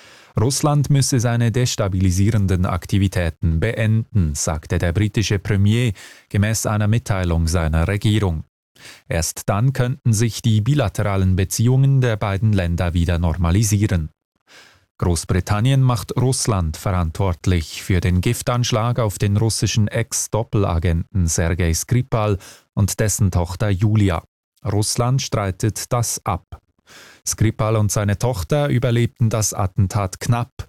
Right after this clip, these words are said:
Eine unbeteiligte Frau, die mit dem Gift in Kontakt kam, starb.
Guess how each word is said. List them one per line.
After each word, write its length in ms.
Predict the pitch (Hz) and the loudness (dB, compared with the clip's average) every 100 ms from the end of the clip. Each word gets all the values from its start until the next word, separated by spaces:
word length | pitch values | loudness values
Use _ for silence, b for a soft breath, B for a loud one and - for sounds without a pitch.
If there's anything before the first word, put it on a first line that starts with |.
| B B B B | B B B B
Eine 240 | - 87 92 | -2 0 2
unbeteiligte 800 | 98 104 92 107 101 101 - 95 | 2 0 -2 -2 -2 -2 -2 -4
Frau, 340 | 107 98 127 | -2 -2 0
die 140 | 131 120 | 0 0
mit 280 | 113 - | 0 -2
dem 160 | 110 101 | 0 0
Gift 320 | 104 101 - | 0 -2 -2
in 180 | 98 92 | -2 -2
Kontakt 520 | - 92 101 101 - | -2 -2 -2 -4 -6
kam, 300 | - 117 127 | -2 0 -2
starb. 440 | - - 107 85 | -4 -4 -2 -2